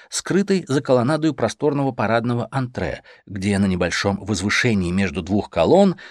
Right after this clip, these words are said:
стоял его трон — старинное черное кресло с медным драконом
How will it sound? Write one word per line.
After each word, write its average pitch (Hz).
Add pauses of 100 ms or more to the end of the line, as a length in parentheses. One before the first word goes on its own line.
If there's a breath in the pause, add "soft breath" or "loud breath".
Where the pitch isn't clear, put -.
(160 loud breath)
стоял 104
его 82 (300 soft breath)
трон — 90 (400)
старинное 107
черное 90
кресло 120 (240 loud breath)
с -
медным 107
драконом -